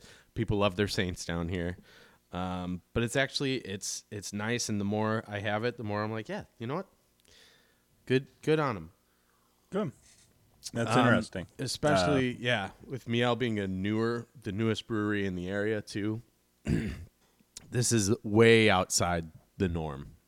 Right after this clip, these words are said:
Speaker 1: So, um, I think it's cool that they took that risk, that it paid off. Um, it just shows that they,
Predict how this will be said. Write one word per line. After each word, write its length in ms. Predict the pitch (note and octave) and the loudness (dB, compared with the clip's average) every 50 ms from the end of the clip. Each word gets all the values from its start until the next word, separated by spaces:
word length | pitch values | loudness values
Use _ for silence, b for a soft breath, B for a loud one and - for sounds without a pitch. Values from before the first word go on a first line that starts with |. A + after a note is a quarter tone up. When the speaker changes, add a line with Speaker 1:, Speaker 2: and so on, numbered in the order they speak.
| _ _ | _ _
Speaker 1:
So, 380 | - - F2+ D#2+ D2+ D2+ D2+ - _ b b b b b b b b - | -8 -6 -6 -4 -6 -6 -8 -10 _ b b b b b b b b -10
um, 420 | E2 D#2 D#2+ D#2+ D#2+ E2 D#2+ D#2+ | -8 -6 -6 -6 -6 -6 -6 -6
I 40 | E2 | -6
think 200 | - - F#2+ D#2+ | -6 -6 -6 -6
it's 80 | D#2+ - | -6 -10
cool 340 | - - - G2+ F#2+ F#2+ F2+ | -6 -4 -2 0 0 0 0
that 200 | F2+ G2+ F2 - | -2 -4 -4 -2
they 400 | - F#2+ F2+ F2+ F2+ F2+ F2+ - _ - | -2 -2 -2 -2 -4 -6 -8 -12 _ -10
took 220 | - A#2 G2 - | -10 -10 -8 -4
that 200 | - G#2 G2 - | -4 -4 -2 0
risk, 380 | A2 A2 A2 G#2+ - - - - F2 - | 2 2 2 2 0 -2 -8 -10 -14 -6
that 120 | - A2 F#2 | -4 -2 -2
it 120 | F2+ - | -2 -4
paid 260 | - G#2+ G2+ F#2+ F2+ | -2 -2 0 0 0
off. 400 | F#2+ F#2+ F#2+ F#2+ F#2+ - - - - - | 0 0 0 0 0 -2 -4 -14 -12 -6
Um, 300 | F#2+ E2+ E2+ D#2+ D#2+ D#2 | -4 -2 -2 -2 -2 -6
it 80 | D#2 - | -6 -8
just 180 | - F2 - | -8 -8 -6
shows 300 | - F#2+ F2 E2+ E2+ - | -4 -4 -2 -2 -4 -4
that 180 | - E2 D#2 - | -6 -10 -8 -8
they, 380 | F2+ E2+ D#2+ D#2+ D#2+ D#2+ D#2 | -8 -6 -6 -6 -6 -8 -8